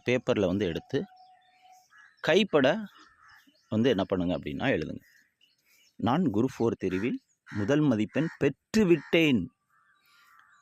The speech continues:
பெறுவேன் கிடையாது, பெற்று விட்டேன். நடந்ததா நீங்க வந்து என்ன பண்ணணும் அப்படின்னா எழுதணும். So, நம்முடைய பிரபஞ்ச ஆற்றல் சார்ந்த விஷயத்துல அவுட்கம்மை மட்டும்தான் நீங்க வந்து ஃபோக்கஸ் பண்ணணும்.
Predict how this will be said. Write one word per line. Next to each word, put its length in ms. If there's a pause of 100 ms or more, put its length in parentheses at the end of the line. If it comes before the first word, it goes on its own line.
பெறுவேன் 420
கிடையாது, 500
பெற்று 340
விட்டேன். 420
நடந்ததா 920 (1040)
நீங்க 200
வந்து 180
என்ன 140 (100)
பண்ணணும் 280
அப்படின்னா 380
எழுதணும். 360 (760)
So, 140
நம்முடைய 360
பிரபஞ்ச 400
ஆற்றல் 380
சார்ந்த 380
விஷயத்துல 360
அவுட்கம்மை 680
மட்டும்தான் 640
நீங்க 200
வந்து 260
ஃபோக்கஸ் 340
பண்ணணும். 340